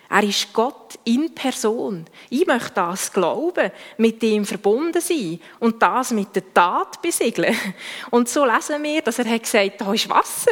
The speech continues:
wieso kann ich mich nicht gerade taufen? Mir ist der beste Wasserlauf neben seiner Reiseroute.»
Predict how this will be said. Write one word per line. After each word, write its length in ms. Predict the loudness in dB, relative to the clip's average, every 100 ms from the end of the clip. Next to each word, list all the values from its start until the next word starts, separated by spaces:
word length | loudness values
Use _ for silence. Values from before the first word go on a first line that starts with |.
| 0
wieso 240 | -2 -2
kann 200 | 2 2
ich 80 | 2
mich 120 | 2
nicht 160 | 0 0
gerade 340 | 0 0 -2 0
taufen? 500 | 0 2 0 -2 0
Mir 200 | 2 0
ist 160 | 0 0
der 80 |
beste 340 | 0 -2 -2 2
Wasserlauf 680 | 2 0 -4 0 0 0 -2
neben 180 | -4 -4
seiner 300 | -2 0 2
Reiseroute.» 840 | 0 -2 -4 -4 -6 -4 -2